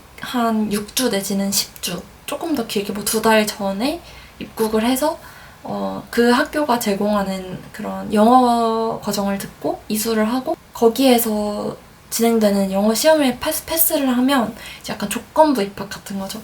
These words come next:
그 학교에 입학을 할 수 있도록 해-, 하는 제도예요.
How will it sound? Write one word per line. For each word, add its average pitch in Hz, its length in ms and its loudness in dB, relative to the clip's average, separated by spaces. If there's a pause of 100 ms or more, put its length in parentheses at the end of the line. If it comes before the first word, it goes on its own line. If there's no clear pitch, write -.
(160)
그 240 140 0
학교에 285 760 2
입학을 226 360 -4
할 294 120 0
수 - 100 -4
있도록 208 400 -10 (800)
해-, 294 80 0
하는 285 420 2
제도예요. 190 480 -6